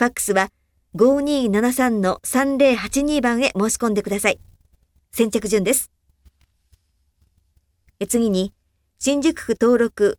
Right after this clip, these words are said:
手話通訳者選考試験。聴覚障害者の方の生活の利便と社会参加のために、手話通訳者が活動しています。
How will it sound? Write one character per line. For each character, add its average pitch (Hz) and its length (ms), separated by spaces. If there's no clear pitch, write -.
手 233 120
話 277 140
通 277 120
訳 269 300
者 185 240
選 254 260
考 240 220
試 - 140
験。 180 200
聴 269 160
覚 285 220
障 294 200
害 294 140
者 240 120
の 214 100
方 214 240
の 190 160
生 254 220
活 254 240
の 226 100
利 202 100
便 214 220
と - 260
社 220 200
会 277 160
参 277 220
加 220 100
の 202 100
た 196 120
め 196 120
に、 185 160
手 233 120
話 269 100
通 277 120
訳 277 220
者 208 140
が 208 80
活 196 240
動 202 140
し - 80
て 196 80
い 185 80
ま 202 100
す。 - 160